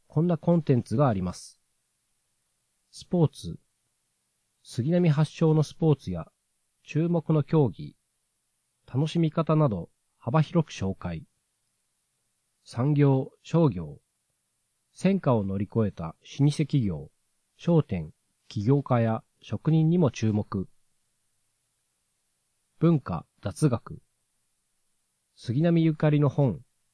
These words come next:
イベント、寺社や建築物、施設など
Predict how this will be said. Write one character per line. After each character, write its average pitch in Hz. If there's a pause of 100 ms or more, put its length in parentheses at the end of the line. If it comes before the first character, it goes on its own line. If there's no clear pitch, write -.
(400)
イ 107
ベ 139
ン 135
ト、 127 (440)
寺 156
社 143
や 87 (100)
建 147
築 -
物、 80 (540)
施 -
設 156
な 113
ど 85